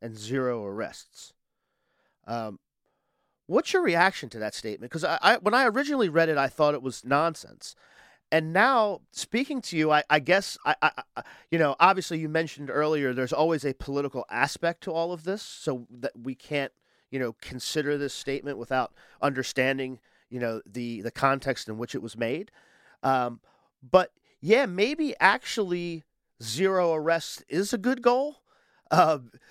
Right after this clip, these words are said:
as, as you were saying before, people need help. They don't, they don't really need,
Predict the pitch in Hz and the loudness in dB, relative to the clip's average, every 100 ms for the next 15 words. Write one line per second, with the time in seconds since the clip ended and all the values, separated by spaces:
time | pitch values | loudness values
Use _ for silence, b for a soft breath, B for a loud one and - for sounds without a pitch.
0 | b 170 165 165 156 180 165 - 185 160 | b 6 6 4 2 0 0 2 0 0
1 | 147 - 175 196 - 196 - 170 160 147 | -6 -2 0 0 -2 -4 -2 -2 -2 -2
2 | 147 156 208 - 139 143 143 107 135 139 | 2 2 2 -2 -2 -2 -6 -6 -4 -4
3 | 127 143 139 123 131 143 147 | -2 -2 -2 -4 -6 -4 -6